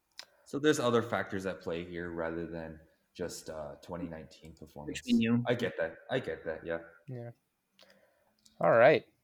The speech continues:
Speaker 3: That was a, that was a, that was a fun li-, discussion about various rankings that don't really mean anything.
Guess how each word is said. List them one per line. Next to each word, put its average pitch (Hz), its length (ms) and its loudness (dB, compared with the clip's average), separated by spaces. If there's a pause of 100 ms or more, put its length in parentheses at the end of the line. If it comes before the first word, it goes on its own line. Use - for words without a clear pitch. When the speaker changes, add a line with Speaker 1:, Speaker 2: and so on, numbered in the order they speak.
(240)
Speaker 3:
That 147 80 0
was 156 160 0
a, 113 260 4 (440)
that 127 60 8
was 139 140 8
a, 113 60 2 (600)
that 143 60 2
was 143 120 4
a 110 60 0
fun 120 440 4
li-, 123 120 -4
discussion 139 560 4 (560)
about 117 400 4 (320)
various 120 680 2
rankings 120 480 -2
that 107 160 0
don't 117 220 -2
really 120 240 0
mean 113 220 -4
anything. 117 400 -6